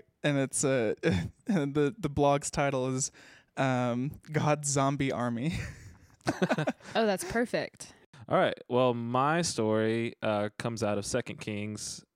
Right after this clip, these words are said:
Speaker 3: uh, chapter nine, and it's about the story of the death of Jezebel. Uh, Jezebel, I feel like, is that name, especially in charismatic arenas of Christianity, that's kinda thrown around to,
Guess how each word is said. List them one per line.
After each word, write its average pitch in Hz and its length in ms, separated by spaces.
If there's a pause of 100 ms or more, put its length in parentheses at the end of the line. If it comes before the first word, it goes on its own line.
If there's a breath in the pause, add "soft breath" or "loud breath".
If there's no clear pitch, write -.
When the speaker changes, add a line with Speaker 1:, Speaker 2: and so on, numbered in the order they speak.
(140)
Speaker 3:
uh, 101 320 (200)
chapter 104 280
nine, 104 400 (480 soft breath)
and 110 100
it's 110 140
about 113 260
the 110 80
story 110 340
of 101 100
the 104 80
death 101 280
of 98 160
Jezebel. 98 540 (800)
Uh, 110 360
Jezebel, 196 580
I 143 60 (300)
feel 165 160
like, 165 240
is 131 160
that 127 240
name, 131 380
especially 127 480
in 113 80
charismatic 117 880 (720)
arenas 117 1300
of 120 140
Christianity, 117 720
that's 107 320
kinda 120 240
thrown 120 300
around 113 380
to, 107 340